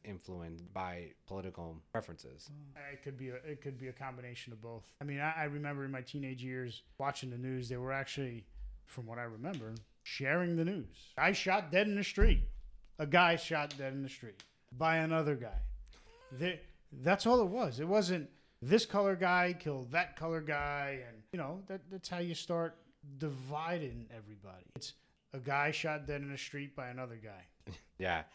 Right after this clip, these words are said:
Speaker 1: And, and I'll tell you, I lived in Europe for a time, and the news, the way it's reported there, I felt was much different than the U S news. If
Speaker 2: So
Speaker 1: you
Speaker 2: wait,
Speaker 1: li-
Speaker 2: so you watched foreign language news? How'd you understand it?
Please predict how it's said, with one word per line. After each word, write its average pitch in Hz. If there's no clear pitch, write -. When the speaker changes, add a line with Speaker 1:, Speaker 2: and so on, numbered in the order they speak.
Speaker 1:
And, 131
and 139
I'll 135
tell 117
you, 101
I 104
lived 107
in 104
Europe 110
for 123
a 120
time, 135
and 101
the 95
news, 107
the 110
way 110
it's 107
reported 104
there, 117
I 131
felt -
was 95
much 104
different 95
than 92
the 101
U 92
S 98
news. 156
If 95
Speaker 2:
So 151
Speaker 1:
you 151
Speaker 2:
wait, 131
Speaker 1:
li- 139
Speaker 2:
so 143
you 139
watched 127
foreign 139
language 135
news? 139
How'd 147
you 151
understand 147
it? 82